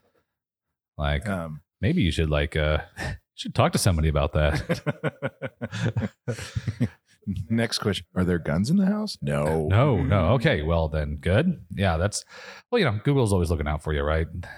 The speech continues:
Speaker 2: That's right.
Speaker 1: <laughs> They're always looking
Speaker 2: Hey,
Speaker 1: out for you.
Speaker 2: I Googled it 'cause I'm looking out for myself. And
Speaker 1: <laughs>
Speaker 2: by the way, I said depressed, but no, it was not clinical depression. It's just that,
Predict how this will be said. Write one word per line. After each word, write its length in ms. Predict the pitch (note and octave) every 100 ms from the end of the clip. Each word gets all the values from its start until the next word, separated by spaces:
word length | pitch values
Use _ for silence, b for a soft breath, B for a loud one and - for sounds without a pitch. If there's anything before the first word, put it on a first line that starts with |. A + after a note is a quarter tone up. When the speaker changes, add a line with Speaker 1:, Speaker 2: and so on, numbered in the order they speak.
| -
Speaker 2:
That's 240 | A#2 -
right. 240 | C3+ A#2+ -
Speaker 1:
<laughs> 20 |
They're 140 | A#2 -
always 400 | B2+ A#2+ B2 A#2+
looking 240 | E3 A#2+
Speaker 2:
Hey, 40 |
Speaker 1:
out 180 | E2+ D2+
for 60 | -
you. 180 | - B2+
Speaker 2:
I 80 | F#3
Googled 300 | A3+ C4 F3+
it 120 | D3
'cause 140 | B2+ B2+
I'm 100 | B2
looking 220 | D3+ C#3
out 160 | C#3+ -
for 80 |
myself. 680 | A2+ F2+ - A#2+ F2 B1+ - E2+
And 340 | D#2 - C3+ -
Speaker 1:
<laughs> 120 | B2
Speaker 2:
by 140 | D3+ E3
the 100 | C#3+
way, 200 | G2+ -
I 140 | A#2+
said 220 | - E3
depressed, 340 | D3+ C3+ A#2 G#2+
but 140 | G#2+
no, 200 | A2+ A#2 G#2
it 60 |
was 180 | A2 G#2
not 240 | A#2 G#2
clinical 400 | - A2+ A2+ F#2+
depression. 540 | E2+ E2 - E2 - F2
It's 80 | -
just 180 | G2
that, 160 | G2+